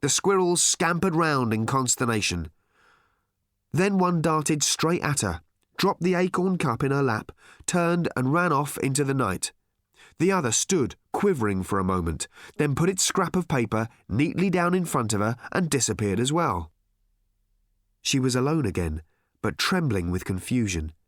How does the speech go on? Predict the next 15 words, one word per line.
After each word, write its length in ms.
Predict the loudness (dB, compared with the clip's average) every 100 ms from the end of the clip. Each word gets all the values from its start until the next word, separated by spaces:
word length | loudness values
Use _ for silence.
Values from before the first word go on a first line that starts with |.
| _ -20 -6
She 220 | -2 0
got 280 | 0 0 -2 -2
unsteadily 720 | 0 0 0 0 0 0 0
to 120 | 0
her 160 | 0 -2
feet, 400 | -2 -2 -2 -10 _ _ _ _ -4
picked 240 | -4 -2
up 140 | -2 0
her 100 | 0
rock 320 | 0 -2 -4
and 160 | -2 -2
her 120 | -2
parcel, 560 | -2 -2 -2 -2 -4 -8 _ _ -6
then 280 | -2 -2 -2
paused 560 | 0 2 2 0 -4